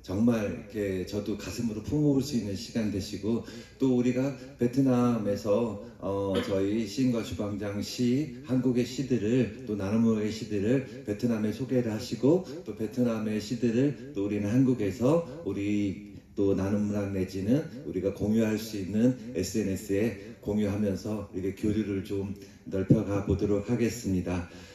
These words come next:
Ờ, 오늘 이렇게 이 한국에 오신 느낌,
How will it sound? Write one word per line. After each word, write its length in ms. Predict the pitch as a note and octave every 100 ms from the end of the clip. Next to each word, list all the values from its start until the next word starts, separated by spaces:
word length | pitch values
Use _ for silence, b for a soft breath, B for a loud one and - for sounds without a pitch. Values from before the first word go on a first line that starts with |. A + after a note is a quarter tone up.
| B B
Ờ, 100 | - G#2 G#2+ G#2+ G#2 -
오늘 260 | C3+ E3+ D3
이렇게 540 | - C#3 C3+ A#2+ -
이 300 | C3 A#2+ A#2+ -
한국에 420 | - D#3+ D#3+ D#3+
오신 500 | C#3 A2 - C3+ A#2+
느낌, 540 | G2+ A#2+ - D3+ G#3